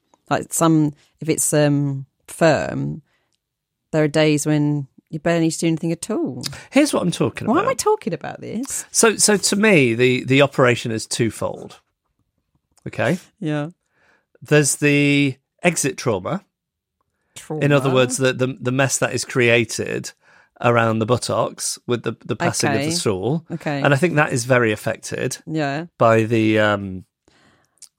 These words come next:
Speaker 2: and then there is making sure that the opening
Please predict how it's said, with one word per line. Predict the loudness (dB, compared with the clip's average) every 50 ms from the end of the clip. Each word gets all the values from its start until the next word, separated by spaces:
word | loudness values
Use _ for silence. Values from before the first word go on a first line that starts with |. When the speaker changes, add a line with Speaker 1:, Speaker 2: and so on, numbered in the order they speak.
| _ _ _ _ _ -20 -20 -20 -4
Speaker 2:
and | 0 0 2 4 4
then | 4 4 4 4 2 -2 -4 -8 -6
there | 0 2 4 4 4
is | 4 4 4 2 0 -2 -2
making | 0 2 2 2 0 -2 -4 -4 -4
sure | -6 -6 -4 -2 0 2 2 0 0 -4 -4 -2 -2 -2 -4 -6 _ _ _ _ _ _ _ _ _ _
that | -2 0 0 0 0 -2 -4
the | -2 -2 -2 -2 -4 _ _ _ _ _ _ _ _ _ _ _ _ 2
opening | 2 2 2 0 -2 -4 -4 -4 -6 -6 -6 -6 -6